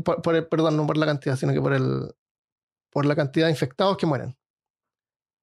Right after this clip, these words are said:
Eh, y esto es en general, porque el dos mil siete, el dos mil diecisiete en Egipto se infectaron tres personas. Solamente en Egipto hubieron tres casos y de los tres que se infectaron murió uno.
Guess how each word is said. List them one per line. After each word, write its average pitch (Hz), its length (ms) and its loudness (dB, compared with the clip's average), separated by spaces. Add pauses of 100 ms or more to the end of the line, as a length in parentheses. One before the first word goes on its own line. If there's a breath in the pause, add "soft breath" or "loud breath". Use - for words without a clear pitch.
(460)
Eh, 156 400 2
y 170 100 4
esto 214 200 2
es 226 60 4
en 220 60 0
general, 220 320 4
porque 170 300 0
el 170 160 4
dos 175 100 2
mil 190 160 2
siete, 226 600 0
el 160 120 2
dos 175 80 4
mil 190 120 2
diecisiete 185 460 2
en 190 120 4
Egipto 254 580 -2
se - 140 -2
infectaron 175 500 2
tres 196 140 2
personas. - 540 -8 (100)
Solamente 196 400 2
en 202 80 4
Egipto 196 320 -2
hubieron 190 260 4
tres 190 160 -2
casos - 640 -4
y 165 720 2
de 156 140 0
los 160 120 0
tres 170 160 -4
que 180 100 -6
se 180 60 0
infectaron 180 420 0
murió 165 280 2
uno. 131 340 -2